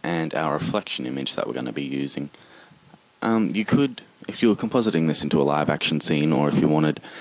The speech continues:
a different look, you could definitely use a different image, such as a H D R I image.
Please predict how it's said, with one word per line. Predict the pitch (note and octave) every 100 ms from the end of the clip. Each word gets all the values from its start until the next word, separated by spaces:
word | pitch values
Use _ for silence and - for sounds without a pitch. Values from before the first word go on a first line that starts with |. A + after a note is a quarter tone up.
| -
a | -
different | D2 - -
look, | D#2+ - - -
you | D#2
could | E2 D2+
definitely | E2 - D2 D2
use | D2 D2 C#2 - -
a | C#2+
different | D2 - A1+
image, | C2+ D#2 D#2
such | - - -
as | A#1+ B1+ -
a | -
H | D2 - -
D | C2
R | C#2 C#2+
I | D#2 E2
image. | F2 F#2+ -